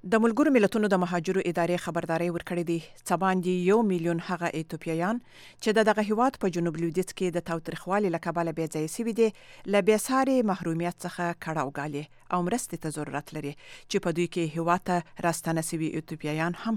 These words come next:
شامل دي. خبریال لیزا شلاین په دې باره کې له ژنیو څخه رپورټ رالیږلی.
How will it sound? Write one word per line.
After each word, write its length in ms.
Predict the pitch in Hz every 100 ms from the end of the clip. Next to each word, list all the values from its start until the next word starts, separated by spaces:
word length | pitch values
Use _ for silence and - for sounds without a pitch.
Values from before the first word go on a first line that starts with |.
| -
شامل 280 | - 113 - -
دي. 100 | - _ _ - -
خبریال 440 | 165 160 156 151
لیزا 260 | 151 156 -
شلاین 320 | 180 226 233
په 60 | 220
دې 60 | 226 208
باره 160 | 208 202
کې 60 | 196
له 100 | 165
ژنیو 260 | 160 156 -
څخه 160 | 175 196 202 - - - -
رپورټ 220 | 202 180 -
رالیږلی. 480 | - - - -